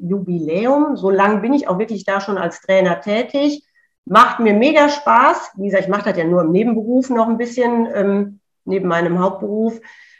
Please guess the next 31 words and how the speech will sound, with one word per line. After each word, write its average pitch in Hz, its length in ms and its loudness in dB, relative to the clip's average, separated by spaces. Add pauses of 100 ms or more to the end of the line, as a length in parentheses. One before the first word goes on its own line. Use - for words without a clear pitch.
(160)
Macht 226 320 2
mir 196 180 2
sehr 269 200 6
viel 311 180 2
Spaß. 233 380 6
Ich 175 80 -6
liebe 285 380 4
auch 185 140 -2
Junghundeausbildung. 285 1300 2
Also 185 160 -2
ich 185 100 -12
mag 202 340 0 (160)
ganz 254 320 2
gerne 226 280 0
junge 220 240 2
Hunde 233 260 0
auszubilden, 220 640 -2
weil 185 140 2
ich 180 80 -4
das 185 140 -2
immer 196 180 0
total 214 480 -2
schön 254 360 0
finde, 233 500 -2 (420)
wie 202 100 2
man 208 200 4
die 208 100 -2
Erfolge 233 640 4
sieht 262 280 0
der 208 180 0
Ausbildung. 240 880 2